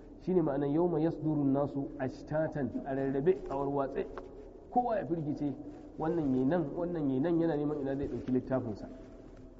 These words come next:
"Li yurau a'malahum," don su ga ayyukansu da aka rubuta a cikin wannan littafin. "Faman ya'mal mithqala dharratin khairan," duk wanda ya aikata gwargwadon ƙwayar zarra na alheri,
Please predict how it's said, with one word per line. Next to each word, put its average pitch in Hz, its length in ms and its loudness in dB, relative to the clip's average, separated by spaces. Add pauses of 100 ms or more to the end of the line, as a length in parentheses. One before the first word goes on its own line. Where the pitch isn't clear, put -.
(140)
"Li 170 160 4
yurau 190 380 6
a'malahum," 135 520 0
don 170 140 4
su 147 100 0
ga 135 120 0
ayyukansu 143 500 -2 (260)
da 143 120 -2
aka 151 140 -2
rubuta 147 300 2
a 139 80 0
cikin 143 160 -4
wannan 123 220 2
littafin. 120 380 -2 (480)
"Faman 160 360 4
ya'mal 156 400 4
mithqala 151 480 0
dharratin 131 500 2
khairan," 220 340 2 (600)
duk 233 180 2
wanda 190 240 4
ya 180 200 4
aikata 156 440 2 (640)
gwargwadon 175 680 4
ƙwayar 143 360 2 (140)
zarra 165 340 4
na 165 140 6
alheri, 180 440 4